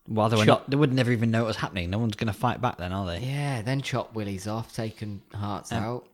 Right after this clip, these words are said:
Speaker 1: on the train, they had the patients in a sterile, clean room, but they harvest the organs in a mangy, blood-riddled, sticky, disgusting room with tools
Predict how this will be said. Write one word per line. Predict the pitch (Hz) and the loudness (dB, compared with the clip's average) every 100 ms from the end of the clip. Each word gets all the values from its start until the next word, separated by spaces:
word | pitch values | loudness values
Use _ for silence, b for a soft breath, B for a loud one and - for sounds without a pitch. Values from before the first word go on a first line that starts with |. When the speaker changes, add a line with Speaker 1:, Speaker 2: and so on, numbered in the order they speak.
| _ - | _ 2
Speaker 1:
on | 175 214 | 4 6
the | 156 | 2
train, | - 170 151 120 | 0 4 4 4
they | 107 | 0
had | - 131 113 | 0 -2 -2
the | |
patients | - - 135 - 104 | -6 -2 0 0 -2
in | 117 | -2
a | 104 | -2
sterile, | - 135 120 120 113 | -2 2 4 6 4
clean | - - 147 127 120 107 | 2 -2 0 2 2 2
room, | 117 117 101 117 - _ _ b b b b - | 4 4 4 0 -4 _ _ b b b b -6
but | 113 | -4
they | 113 | -2
harvest | - 160 156 135 - | 0 2 4 2 4
the | |
organs | 131 131 117 104 | 6 6 4 2
in | 107 | 0
a | |
mangy, | 107 123 117 107 | 0 0 0 0
blood-riddled, | 98 117 104 110 107 95 | 2 2 2 2 2 0
sticky, | - 117 107 | -4 -4 -4
disgusting | 95 - - - 101 - 113 104 | -4 -4 -4 -4 -4 -2 -2 0
room | 104 107 92 90 B B B | 2 2 2 -2 B B B
with | - - | -6 -4
tools | - 143 139 127 101 | 2 6 8 6 2